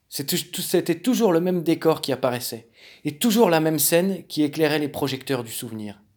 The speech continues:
Lorsqu'il ne parlait pas du village, il lisait son Coran ou récitait des prières, ou bien se prosternait, ou bien encore murmurait pour lui-même : « Je ne donnerai aucun nom, je ne peux pas faire une saleté pareille. »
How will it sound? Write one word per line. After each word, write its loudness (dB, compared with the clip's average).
Lorsqu'il 0
ne 4
parlait 2
pas 2
du -4
village, -2
il -6
lisait 2
son -2
Coran -2
ou -4
récitait -2
des 2
prières, -8
ou -6
bien 0
se -2
prosternait, -2
ou -4
bien 2
encore 0
murmurait 0
pour -4
lui-même : « -4
Je -6
ne -4
donnerai 0
aucun -4
nom, -6
je -10
ne -6
peux -12
pas -4
faire -6
une -10
saleté -8
pareille. » -12